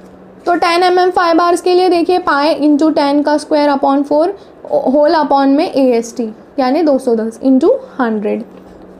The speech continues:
sorry into thousand। तो आपका answer कितना आ गया, थ्री सेवन थ्री पॉइंट नाइन नाइन।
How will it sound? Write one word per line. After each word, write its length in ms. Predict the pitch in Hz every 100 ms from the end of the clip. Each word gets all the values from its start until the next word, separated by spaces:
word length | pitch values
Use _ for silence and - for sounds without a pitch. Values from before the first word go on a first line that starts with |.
| -
sorry 260 | 233 226 233
into 340 | 262 262 311 339
thousand। 560 | 277 226 226 220 220 214 - - - - - - - - - - - -
तो 60 |
आपका 280 | 320 302 339
answer 360 | 330 311 339 330
कितना 260 | 330 330
आ 120 | 330 320
गया, 220 | 311 330 - - - - -
थ्री 180 | 330
सेवन 340 | 349 320 302 302
थ्री 180 | 302 294
पॉइंट 280 | 302 311 311
नाइन 220 | 262 254
नाइन। 240 | 254 262